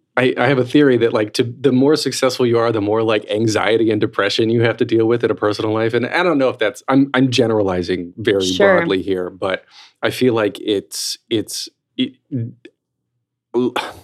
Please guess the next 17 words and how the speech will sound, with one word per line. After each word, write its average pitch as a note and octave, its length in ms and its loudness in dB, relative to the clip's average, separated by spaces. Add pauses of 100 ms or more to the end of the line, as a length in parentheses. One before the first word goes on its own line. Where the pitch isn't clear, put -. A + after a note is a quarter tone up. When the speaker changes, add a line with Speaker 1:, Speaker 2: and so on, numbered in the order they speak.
(500)
Speaker 1:
how C#3 60 0
do C3 60 2
I B2 60 2
wanna A2 120 0
put F#2+ 180 -4
this? F2+ 160 -6 (500)
That, A#2 540 0 (140)
uh, G2+ 480 -2 (100)
uh, F2+ 300 -4 (340)
to - 140 -2
know C3 320 4
who D3 200 2
you C3 440 2
are G#2+ 560 0 (260)
at G#2+ 160 -4
that A2 240 -2
level A2 600 -2